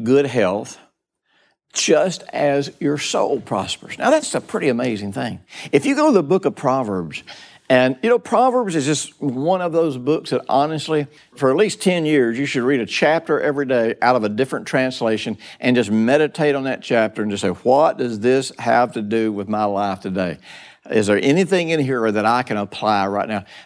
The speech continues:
Proverbs is so full of scriptures about the heart, about the soul, about the mind, about the emotions.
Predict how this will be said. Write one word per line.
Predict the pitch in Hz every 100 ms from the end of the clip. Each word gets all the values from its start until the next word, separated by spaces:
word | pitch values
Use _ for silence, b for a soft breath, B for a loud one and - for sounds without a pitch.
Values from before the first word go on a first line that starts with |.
| B -
Proverbs | 214 202 240 208 165
is | 190 -
so | - 160 190 185
full | - 170 190
of | 160
scriptures | - - 165 - 110 107 107 - B B
about | 113 120 107
the |
heart, | 104 131 139 147 143
about | 107 104 95
the | 98
soul, | - 127 135 135 127
about | 98 98 95
the | 92
mind, | 107 117 123 120 107
about | 92 98
the | 104
emotions. | 98 104 117 127 - 127 113